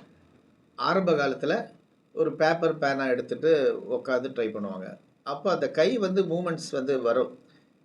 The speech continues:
கிறுக்கல் கிறுக்கலா வரும். So, இந்த மாதிரி பேப்பர்ல அவங்க எழுதுற விஷயங்கள் கொஞ்ச நாளுக்கு அப்புறம் பலித்த விஷயங்கள்லாம் பார்த்திருக்கோம்.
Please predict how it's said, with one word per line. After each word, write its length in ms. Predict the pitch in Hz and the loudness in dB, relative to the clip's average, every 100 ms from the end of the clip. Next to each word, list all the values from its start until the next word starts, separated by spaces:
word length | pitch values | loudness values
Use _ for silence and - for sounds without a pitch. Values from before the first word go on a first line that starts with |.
| _ _ - | _ _ -6
கிறுக்கல் 360 | 175 175 156 | -2 0 0
கிறுக்கலா 460 | 151 143 131 120 123 | 0 0 0 2 2
வரும். 280 | 107 98 - _ _ _ _ | -2 -4 -12 _ _ _ _
So, 160 | - 208 | 0 2
இந்த 200 | 190 196 | 2 2
மாதிரி 360 | 196 208 190 196 | 4 4 4 4
பேப்பர்ல 600 | 190 240 240 196 175 214 | 4 4 2 2 2 2
அவங்க 280 | 151 165 151 | 0 0 2
எழுதுற 540 | 147 185 196 180 143 | 6 6 6 4 2
விஷயங்கள் 640 | 139 - 160 123 110 - - _ _ _ _ _ | -2 -2 -2 0 -2 -4 -12 _ _ _ _ _
கொஞ்ச 220 | - 180 180 | -6 -2 2
நாளுக்கு 380 | 190 240 214 | 4 4 4
அப்புறம் 440 | 196 196 139 160 - - 135 | 2 4 2 0 -12 -8 2
பலித்த 420 | 160 233 233 226 | 2 4 4 4
விஷயங்கள்லாம் 680 | 180 170 175 151 143 147 135 | 4 0 0 0 0 -2 0
பார்த்திருக்கோம். 460 | 123 - - - | -2 -4 -8 -14